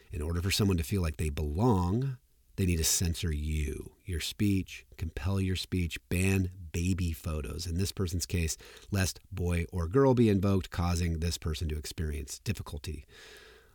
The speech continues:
Uh, or you'll s-, presumably cause your employees to experience difficulty if they're from the trans community, let's say. And you have to celebrate,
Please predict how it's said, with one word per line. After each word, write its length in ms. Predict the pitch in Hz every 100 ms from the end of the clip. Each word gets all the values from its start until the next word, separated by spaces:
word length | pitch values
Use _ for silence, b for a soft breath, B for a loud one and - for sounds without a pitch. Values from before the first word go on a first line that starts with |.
| -
Uh, 360 | 87 87 - -
or 200 | 92 80
you'll 240 | 82 80
s-, 160 | 80 -
presumably 560 | - 90 87 78 78
cause 300 | 80 82 78
your 80 | 82
employees 420 | 78 104 92 78
to 100 | -
experience 680 | 73 - - 80 76 - - -
difficulty 600 | 95 95 80 - 76 82
if 160 | - -
they're 300 | 80 78 80
from 140 | - 80
the 60 |
trans 360 | 76 82 76 78
community, 520 | - 80 78 76 80 - _ - -
let's 200 | 95 -
say. 200 | - 71 B B B B B B B _
And 300 | 117 104 98 - _ _ _ _
you 180 | 123 117
have 200 | 95 104
to 80 | -
celebrate, 480 | - 85 78 76